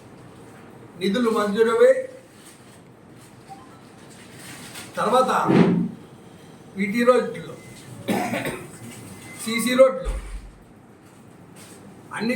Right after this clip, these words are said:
కూడా యాగంగా అభివృద్ధిలోకి ముందు నడుస్తుంది.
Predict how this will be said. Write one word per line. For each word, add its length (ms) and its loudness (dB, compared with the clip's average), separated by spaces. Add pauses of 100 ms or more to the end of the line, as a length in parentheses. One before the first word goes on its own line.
కూడా 220 4 (640)
యాగంగా 500 2 (640)
అభివృద్ధిలోకి 640 0 (340)
ముందు 260 -4
నడుస్తుంది. 460 -4